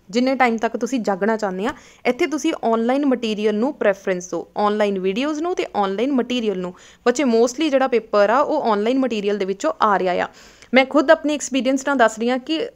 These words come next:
ਸਤੰਬਰ, ਅਕਤੂਬਰ ਦੇ ਵਿੱਚ ਜਿਹੜਾ ਮੈਂ ਪਲੱਸ ਵਨ, ਪਲੱਸ ਟੂ ਨੂੰ ਕਿਹਾ ਸੀਗਾ ਕਿ ਆਹ ਇੰਪੋਰਟੈਂਟ ਚੀਜ਼ਾਂ ਆ, ਇਹ ਕਰਕੇ ਜਾਇਓ, ਇਹ ਕੱਲ੍ਹ ਦੇ ਪੇਪਰ ਦੇ ਵਿੱਚ ਆ ਸਕਦਾ ਆ। ਸੋ ਬੱਚੇ ਉਹ ਕੁਐਸਚਨਜ਼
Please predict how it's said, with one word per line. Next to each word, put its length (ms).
ਸਤੰਬਰ, 640
ਅਕਤੂਬਰ 400
ਦੇ 120
ਵਿੱਚ 200
ਜਿਹੜਾ 220
ਮੈਂ 120
ਪਲੱਸ 340
ਵਨ, 100
ਪਲੱਸ 240
ਟੂ 180
ਨੂੰ 180
ਕਿਹਾ 240
ਸੀਗਾ 240
ਕਿ 140
ਆਹ 100
ਇੰਪੋਰਟੈਂਟ 480
ਚੀਜ਼ਾਂ 260
ਆ, 160
ਇਹ 160
ਕਰਕੇ 360
ਜਾਇਓ, 320
ਇਹ 100
ਕੱਲ੍ਹ 200
ਦੇ 60
ਪੇਪਰ 240
ਦੇ 120
ਵਿੱਚ 240
ਆ 160
ਸਕਦਾ 260
ਆ। 40
ਸੋ 80
ਬੱਚੇ 180
ਉਹ 80
ਕੁਐਸਚਨਜ਼ 360